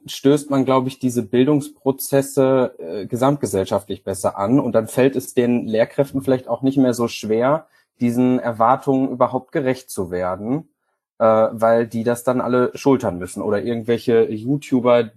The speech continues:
oder YouTuberinnen, die, die irgendwelche Tutorial-Videos machen, äh, und so die Leute die Klausuren bestehen. Das sollten mehr Menschen sollten versuchen, ähm,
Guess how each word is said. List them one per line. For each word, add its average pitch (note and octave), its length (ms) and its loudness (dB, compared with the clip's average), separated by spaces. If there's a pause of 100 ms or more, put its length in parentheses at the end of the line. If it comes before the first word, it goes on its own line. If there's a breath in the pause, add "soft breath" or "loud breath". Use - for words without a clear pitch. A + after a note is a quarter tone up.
(120)
oder G2+ 140 -10
YouTuberinnen, B2 720 0
die, A2+ 200 -6
die - 200 -16
irgendwelche A2+ 300 -14
Tutorial-Videos G2 1080 -2
machen, A#2 440 2 (360 loud breath)
äh, G#2+ 240 4
und G#2+ 200 0
so B2+ 200 4
die A2 120 -2
Leute G#2 260 -2
die G#2 80 -8
Klausuren G#2+ 400 -4
bestehen. A2+ 400 -2
Das A2+ 200 -4
sollten A#2+ 540 0
mehr D3 440 4 (100)
Menschen C3 460 2
sollten A#2+ 280 0
versuchen, A#2+ 720 -2 (520)
ähm, G#2 480 0